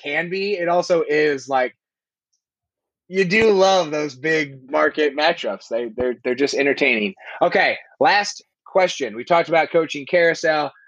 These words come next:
I mentioned Porter Moser, uh, Eric Musselman, Nate Oates even. Will anyone still coaching in the tourney leave their job? You know, even a guy, a guy, you know,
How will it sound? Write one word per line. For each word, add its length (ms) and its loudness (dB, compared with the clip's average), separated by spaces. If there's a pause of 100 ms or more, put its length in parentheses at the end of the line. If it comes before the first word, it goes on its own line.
I 100 -8
mentioned 400 -6
Porter 220 -2
Moser, 580 0 (300)
uh, 260 0
Eric 240 2
Musselman, 480 0
Nate 200 0
Oates 260 0
even. 360 0 (600)
Will 220 2
anyone 420 2
still 320 0
coaching 460 -2
in 160 -4
the 80 -8
tourney 680 -4 (560)
leave 320 2
their 220 2
job? 460 0 (300)
You 80 2
know, 80 4
even 220 2
a 80 0
guy, 220 2
a 40 0
guy, 220 4
you 100 -2
know, 200 -6